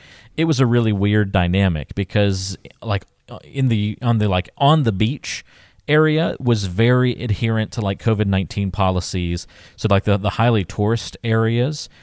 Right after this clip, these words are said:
were all about, you know, wearing masks and safety and all that.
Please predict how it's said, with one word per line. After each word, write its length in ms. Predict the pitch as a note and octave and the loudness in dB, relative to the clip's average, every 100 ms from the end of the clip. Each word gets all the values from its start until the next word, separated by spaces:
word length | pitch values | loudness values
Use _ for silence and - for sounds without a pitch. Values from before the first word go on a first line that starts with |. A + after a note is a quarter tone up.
| - - | -18 -2
were 420 | G2+ G2+ F#2+ F2+ | 2 4 4 0
all 220 | A#2 A#2 | 2 4
about, 400 | A2 G2 F#2+ F#2 - | 4 4 2 0 -2
you 120 | G#2 | -2
know, 100 | D#2+ | 0
wearing 300 | E2+ G#2+ G2+ | 2 2 2
masks 560 | G2 F#2 F#2 - - F#2 | 2 2 0 -4 -6 -6
and 160 | D#2 | -6
safety 640 | - G2+ F#2+ - F#2 F#2 F#2+ | -2 -4 -4 -4 -4 -4 -6
and 140 | F#2 | -4
all 100 | E2+ E2 | -4 -2
that. 180 | D#2+ | -4